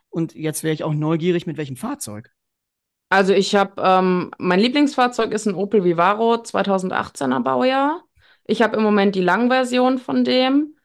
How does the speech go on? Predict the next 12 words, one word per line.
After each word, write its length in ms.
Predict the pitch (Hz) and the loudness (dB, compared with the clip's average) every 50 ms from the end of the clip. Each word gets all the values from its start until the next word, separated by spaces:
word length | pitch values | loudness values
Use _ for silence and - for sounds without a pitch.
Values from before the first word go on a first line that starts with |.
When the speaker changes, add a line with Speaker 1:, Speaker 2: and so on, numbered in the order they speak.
| _ _ _ _ _ _ _ _ _ | _ _ _ _ _ _ _ _ _
Speaker 2:
Und, 800 | 196 208 214 202 202 202 202 202 202 202 202 202 196 - - - | 2 4 6 6 6 6 6 6 4 4 2 2 0 -4 -8 -6
also 140 | 175 175 180 | -2 0 2
wir 100 | 185 180 | 2 4
haben 120 | 185 190 185 | 4 4 2
ja 60 | 180 | 2
drei 280 | 180 - 180 180 202 | 0 0 0 0 0
Busse 320 | 208 220 226 233 233 - 220 | 0 0 -2 -2 -2 -4 -2
insgesamt, 760 | 214 208 220 220 - - 208 202 208 214 220 226 226 226 - 196 180 190 | -2 -2 -2 -4 -6 -8 -4 -2 0 0 0 0 -2 -4 -6 -10 -10 -10
jeder 280 | 160 170 190 185 180 | -6 -2 0 0 2
Mitarbeiter 500 | 190 196 196 220 208 190 190 190 190 - 190 | 2 0 0 -2 -2 0 0 -2 -2 -2 -4
einen 80 | 185 | -4
eigenen, 500 | - 180 180 196 202 208 214 226 220 220 | -2 -2 -2 0 0 0 -2 -2 -4 -6